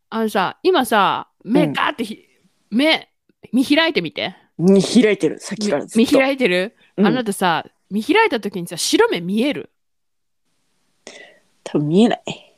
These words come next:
Speaker 1: 見えないでしょ？
Speaker 2: うん。
Speaker 1: 私さ、白目見えるぐらいみ-、あの、バーって見開けんのよ。
Speaker 2: はい。
Speaker 1: だから、もうちょっと、もう、あと一、二ミリ目大きくてもよかったんじゃないかって思ってた時が。
Speaker 2: え、それ目っ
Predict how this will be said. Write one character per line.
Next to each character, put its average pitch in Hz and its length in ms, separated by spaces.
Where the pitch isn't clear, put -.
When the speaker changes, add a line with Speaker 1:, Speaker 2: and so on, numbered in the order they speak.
Speaker 1:
見 233 120
え 302 80
な 262 140
い 185 40
で 175 40
し - 120
ょ？ 175 240
Speaker 2:
う 160 60
ん。 147 180
Speaker 1:
私 202 240
さ、 202 80
白 370 280
目 277 60
見 233 140
え 233 80
る 247 100
ぐ 262 80
ら 233 80
い 180 40
み-、 180 240
あ 170 100
の、 160 120
バ 247 260
ー - 60
っ - 120
て 160 240
見 202 140
開 220 220
け 233 140
ん 196 80
の 147 100
よ。 92 220
Speaker 2:
は 156 200
い。 - 120
Speaker 1:
だ 254 120
か 170 140
ら、 180 400
も 302 140
う - 20
ち - 60
ょ 698 100
っ - 140
と、 - 180
も 480 100
う、 - 20
あ 440 80
と - 180
一、 370 160
二 539 60
ミ 294 60
リ 453 220
目 254 60
大 302 60
き 392 160
く - 100
て 214 80
も 180 100
よ 170 60
か 339 120
っ - 80
た 311 100
ん 220 40
じ 175 80
ゃ - 20
な 147 100
い 143 60
か 214 100
っ 208 60
て 170 80
思 190 160
っ 220 40
て 208 120
た - 80
時 220 60
が。 - 0
Speaker 2:
え、 202 40
そ 196 60
れ 247 240
目 151 60
っ - 40